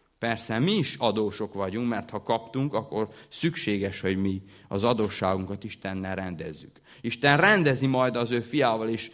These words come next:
mindent az Úr Jézus fog örökölni, minden dicsőség az övé lesz. Isten, az Atya nem marad adós a fiúnak. Kérdés az, hogy mi adósok maradunk-e Istennek. Pálnak az a célja, hogy,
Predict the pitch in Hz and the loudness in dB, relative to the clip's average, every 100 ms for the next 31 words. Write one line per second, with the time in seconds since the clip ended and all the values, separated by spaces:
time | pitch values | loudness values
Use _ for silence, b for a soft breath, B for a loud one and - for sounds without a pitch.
0 | B 120 190 214 160 151 143 - 143 170 | B 2 4 6 6 6 4 0 0 4
1 | 185 160 131 127 - 127 135 131 113 127 | 4 4 2 -2 -2 2 2 2 0 -2
2 | 120 127 151 185 165 156 147 147 147 123 | -2 0 0 2 2 2 0 -2 -2 -2
3 | - 120 123 120 120 82 73 - - - | -2 -2 -2 -2 -4 -4 -8 -10 -16 -20
4 | _ b b b b b b 135 139 143 | _ b b b b b b -8 -2 2
5 | 139 139 - 120 117 160 160 139 139 190 | 2 2 0 -2 0 0 0 2 4 4
6 | 190 170 147 135 139 131 135 127 131 - | 6 4 4 2 2 2 0 0 -6 -6
7 | 165 131 101 78 - - _ _ - 156 | -2 -2 -4 -8 -14 -20 _ _ -6 -4
8 | 135 123 127 - 120 117 123 139 160 156 | -2 -4 -4 -4 -2 0 0 0 0 -2
9 | 131 117 113 104 95 92 90 92 90 90 | -2 -4 -2 -2 -2 -4 -6 -8 -10 -14
10 | b - 98 - 101 - - - _ _ | b -16 -14 -12 -14 -14 -18 -20 _ _
11 | _ _ _ _ _ _ - _ _ _ | _ _ _ _ _ _ -20 _ _ _
12 | _ b b b 117 113 110 104 113 113 | _ b b b -2 -2 -2 -6 -6 -6
13 | 101 - 107 104 98 95 101 101 - | -8 -8 -8 -6 -6 -6 -8 -8 -12